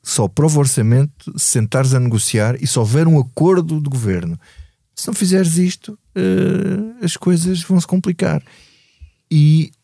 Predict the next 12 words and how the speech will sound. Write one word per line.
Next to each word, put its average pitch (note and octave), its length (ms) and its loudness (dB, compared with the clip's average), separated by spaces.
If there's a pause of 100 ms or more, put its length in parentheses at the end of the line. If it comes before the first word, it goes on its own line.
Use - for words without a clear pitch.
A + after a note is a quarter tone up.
(120)
ao F3+ 120 -2
contrário A#2 500 0
dos A#2 220 -2
políticos G2 440 -6
tradicionais, F#2 1000 -4 (340)
eh, A2+ 260 2
que G#2+ 140 -10
depois - 380 -6
têm - 160 -2
jogo - 200 -4
de - 60 -8
cintura, - 540 -6